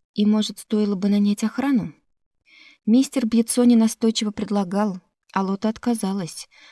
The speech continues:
потому что не отпускала ощущение, что она не видит всей картины.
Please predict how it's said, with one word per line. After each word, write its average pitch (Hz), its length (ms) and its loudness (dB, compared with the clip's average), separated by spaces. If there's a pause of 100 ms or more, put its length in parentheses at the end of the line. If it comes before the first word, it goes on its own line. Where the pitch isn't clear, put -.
(120)
потому 185 320 -4
что - 140 -4
не 180 120 -2
отпускала 185 500 -6
ощущение, 180 800 0 (240)
что - 240 -6
она 196 140 2
не 247 200 6
видит 190 320 -6
всей - 220 -6
картины. 175 760 -10